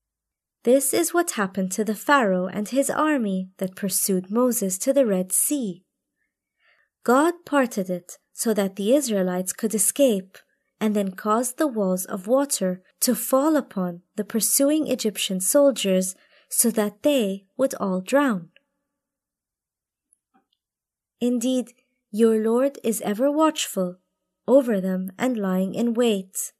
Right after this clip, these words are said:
What does God lying in wait mean? While he has granted humans freedom,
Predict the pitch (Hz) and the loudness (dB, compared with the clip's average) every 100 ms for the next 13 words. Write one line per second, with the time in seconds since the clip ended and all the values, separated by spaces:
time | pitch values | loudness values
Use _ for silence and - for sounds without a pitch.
0 | _ _ _ _ _ _ _ _ - 339 | _ _ _ _ _ _ _ _ -2 -2
1 | 359 370 349 - _ _ - 277 269 233 | 0 -2 -2 -12 _ _ 2 4 4 0
2 | 240 240 233 226 208 214 247 285 220 - | -2 0 0 -2 -2 0 4 4 2 -8
3 | - 196 185 175 170 170 _ _ _ _ | -8 -4 -4 -4 -10 -20 _ _ _ _
4 | _ _ _ _ 214 214 208 208 190 202 | _ _ _ _ 0 2 2 2 0 -2
5 | - 214 196 208 196 - 220 202 190 - | -2 -2 -2 -4 -6 -4 -2 -2 -4 -2
6 | 311 302 208 196 | 0 0 -2 -6